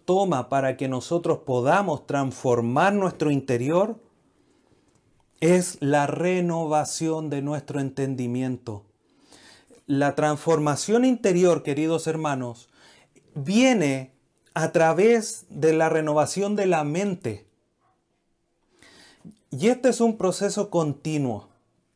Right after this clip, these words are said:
Y permítame que insista en esto, pero es así como salen las Escrituras. El que comenzó la buena obra, la culminará hasta el día de Jesucristo. Pero aquí los tiempos verbales también denotan esa realidad de que es algo constante, permanente, continuo,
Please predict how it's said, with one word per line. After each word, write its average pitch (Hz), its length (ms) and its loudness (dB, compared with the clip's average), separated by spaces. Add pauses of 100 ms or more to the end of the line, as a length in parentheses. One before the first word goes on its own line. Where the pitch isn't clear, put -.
(540)
Y 107 120 -12
permítame 147 640 -4
que 131 100 -4
insista 165 600 -2
en 170 80 -2
esto, 196 340 -6
pero 131 240 -4
es - 140 -2
así 175 340 -2
como 160 260 -2
salen 170 380 -2
las 147 160 -6
Escrituras. 123 800 -6 (840)
El 113 160 -16
que 120 160 -8
comenzó 120 520 -4
la 156 100 -2
buena 147 340 -4
obra, 120 380 -8 (460)
la 123 120 -14
culminará 120 540 -6
hasta 123 180 -10
el 120 100 -8
día 120 180 -6
de 120 100 -6
Jesucristo. 113 840 -12 (640)
Pero 127 160 0
aquí 127 240 -4
los 185 220 -2
tiempos 180 380 -2
verbales 151 520 -2
también 151 420 -4
denotan 170 460 -4
esa 156 240 -6
realidad 127 540 -4
de 127 200 -8
que 139 140 -6
es 151 160 -8
algo 160 300 -4
constante, 151 680 -4
permanente, 139 880 -4
continuo, 147 800 -2